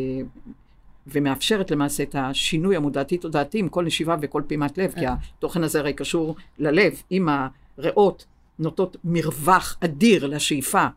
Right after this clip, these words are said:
Speaker 1: ל-, זאת אומרת, כל הנודיות של הריאה יוצרות מרחב יותר ויותר גדול, וה-, לכן הלב גם עתיר חמצן, אה, מש-, איך אומרים, משובב נפש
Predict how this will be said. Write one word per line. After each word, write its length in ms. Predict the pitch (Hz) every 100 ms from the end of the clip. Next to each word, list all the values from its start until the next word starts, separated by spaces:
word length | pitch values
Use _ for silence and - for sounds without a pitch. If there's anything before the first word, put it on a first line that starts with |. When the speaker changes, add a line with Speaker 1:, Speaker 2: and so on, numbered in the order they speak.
| _ _ _ -
Speaker 1:
ל-, 360 | 143 127 127 131
זאת 140 | -
אומרת, 240 | 139 139
כל 180 | - 170
הנודיות 720 | 156 147 160 190 147 160 185
של 140 | - 165
הריאה 360 | 143 - 156 135 _ _ - -
יוצרות 400 | 165 - 190 -
מרחב 580 | 165 160 - - 220 170 147
יותר 320 | 160 - 208
ויותר 280 | 165 160 190
גדול, 380 | 165 135 190 156
וה-, 340 | 135 139 139 135 139 -
לכן 300 | 139 - 180
הלב 600 | 147 156 175 269 233 139
גם 220 | 139 143 -
עתיר 480 | - - 262 151 131 _ - _
חמצן, 720 | - 156 143 226 208 165 143 -
אה, 180 | 147 139 - 151 -
מש-, 240 | 156 - - 156
איך 240 | 156 123
אומרים, 240 | 175 175 156
משובב 340 | 143 156 185 180
נפש 480 | 170 196 165 131